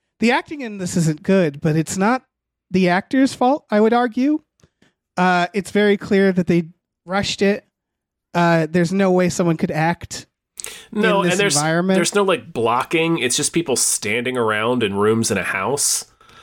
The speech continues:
Speaker 2: Like,
Speaker 1: Yeah.
Speaker 2: there's no real lighting. Like, the light seems to just be the lamps that are in this room in the house.
Speaker 1: Yes.
Speaker 2: Um,
Speaker 1: That is, um, that is one of the things.
Speaker 2: it's
Speaker 1: Yes.
Speaker 2: just, it just, it is so <sighs>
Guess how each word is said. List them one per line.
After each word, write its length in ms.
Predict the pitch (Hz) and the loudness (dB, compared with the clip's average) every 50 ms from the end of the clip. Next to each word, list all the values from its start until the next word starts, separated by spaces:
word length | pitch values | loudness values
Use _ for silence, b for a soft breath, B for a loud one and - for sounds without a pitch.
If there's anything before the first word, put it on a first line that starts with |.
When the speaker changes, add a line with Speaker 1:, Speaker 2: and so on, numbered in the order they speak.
| B B B B B 165 175 | B B B B B 0 2
Speaker 2:
Like, 80 | 170 139 | 2 2
Speaker 1:
Yeah. 100 | 143 135 | 0 0
Speaker 2:
there's 200 | 127 - - - | -2 -2 -2 0
no 140 | 160 165 175 | 2 2 2
real 400 | 165 160 165 160 147 139 131 120 | 2 4 4 4 4 2 0 0
lighting. 580 | 113 113 110 117 127 135 156 165 170 170 170 160 | -2 0 0 0 0 0 0 0 0 0 0 0
Like, 240 | 147 139 131 123 | 0 -2 -2 -2
the 120 | - 135 123 | 0 0 2
light 420 | 117 117 120 127 131 - - - | 2 2 2 0 -2 -4 -6 -6
seems 400 | - - - 120 123 135 131 - | -6 -2 0 0 0 0 0 -2
to 60 | - | -2
just 260 | 127 127 127 - 117 107 | -2 0 0 -2 -2 -2
be 200 | 123 120 117 120 | 0 0 0 0
the 140 | 101 110 101 | 0 -2 -2
lamps 460 | 98 98 92 98 107 117 - - - | -2 -2 -2 -2 -4 -4 -4 -4 -4
that 140 | - 113 104 101 | -2 -2 0 0
are 100 | 98 98 | 0 0
in 380 | - 104 104 104 101 101 95 | 0 -2 -2 0 0 -2 -2
this 300 | - 104 98 92 - - - | -2 -2 -2 -2 -2 -4 -6
room 340 | 92 95 101 110 123 143 | -4 -2 0 0 2 2
in 100 | 151 151 | 0 0
the 80 | 160 156 | -2 -2
house. 560 | 156 156 170 202 220 226 - - - - - - _ _ _ _ _ _ _ _ _ _ _ - | -4 -4 -4 -6 -6 -6 -6 -6 -6 -6 -8 -12 _ _ _ _ _ _ _ _ _ _ _ -2
Speaker 1:
Yes. 420 | 180 208 185 135 - - - - - _ _ | 0 0 0 -2 -6 -14 -18 -20 -20 _ _
Speaker 2:
Um, 320 | - 139 147 147 147 143 143 | -2 0 2 2 2 2 2
Speaker 1:
That 120 | 233 269 | 2 0
is, 200 | 302 294 240 277 - - | 0 -2 -2 -2 -2 0
um, 420 | 202 208 202 196 190 190 185 170 - - | 2 2 2 2 2 0 -4 -4 -2 0
that 140 | 220 226 | 2 2
is 120 | 233 208 - | 2 2 0
one 160 | 202 202 196 | 0 2 2
of 80 | 185 175 | 2 2
the 180 | 170 156 160 - _ _ _ _ _ _ _ _ _ _ _ - | 2 0 -2 -6 _ _ _ _ _ _ _ _ _ _ _ -8
things. 440 | - 170 143 135 131 - - - 190 | -6 -6 -6 -6 -8 -14 -12 -6 -2
Speaker 2:
it's 0 | |
Speaker 1:
Yes. 240 | 185 180 170 - - | -2 0 0 0 0
Speaker 2:
just, 240 | 196 180 - - - | -2 -2 -2 -4 -2
it 160 | 170 180 175 | -2 -2 -2
just, 260 | - - 190 175 175 - - | -2 -2 -2 -2 -2 -4 -2
it 120 | 165 170 | 0 2
is 160 | 175 175 - | 2 2 2
so 400 | - - - 180 190 196 190 - - | 0 0 2 2 2 2 2 0 -2
<sighs> 40 | B | B